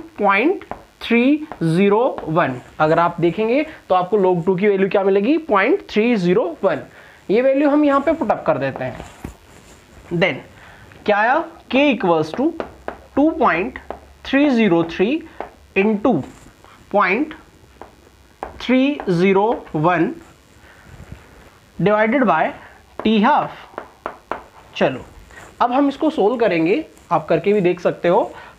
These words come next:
Solve करने से यहाँ पे constant value मिलेगी और वो क्या मिलेगी? point six nine three upon T half। अब आप क्या कर सकते हैं? यहाँ से आप K solve कर सकते हैं और यहाँ पे value put up कर सकते हैं और यहाँ से क्या निकाल सकते हैं आप?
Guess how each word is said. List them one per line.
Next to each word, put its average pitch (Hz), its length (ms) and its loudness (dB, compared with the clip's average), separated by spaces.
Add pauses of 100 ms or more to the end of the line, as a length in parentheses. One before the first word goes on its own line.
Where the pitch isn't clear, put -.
Solve 302 200 2
करने 190 320 2
से 226 140 0
यहाँ 214 200 2
पे 214 140 0
constant 214 540 0
value 185 280 2
मिलेगी 165 340 2
और 202 120 4
वो 180 140 2
क्या 180 160 2
मिलेगी? 180 340 0
point 202 500 0
six - 520 -4
nine 170 480 2
three 214 560 -4 (320)
upon 202 360 0 (360)
T 165 180 4
half। 202 420 -2 (640)
अब 233 120 0
आप 240 180 -2
क्या 247 160 0
कर 254 140 0
सकते 269 300 -2
हैं? 294 260 0 (300)
यहाँ 180 280 2
से 247 140 -2
आप 247 200 0
K 254 380 0 (1300)
solve 208 200 2
कर 226 140 0
सकते 262 300 -2
हैं 302 280 -2 (260)
और 196 400 0
यहाँ 226 240 2
पे 247 100 0
value 233 280 2
put 220 160 -2
up 214 140 -2
कर 226 120 0
सकते 240 280 -2
हैं 269 60 2
और 269 80 2
यहाँ 226 180 2
से 233 100 -10
क्या 247 140 2
निकाल 220 300 2
सकते 185 320 -2
हैं 156 120 -2
आप? 135 180 -4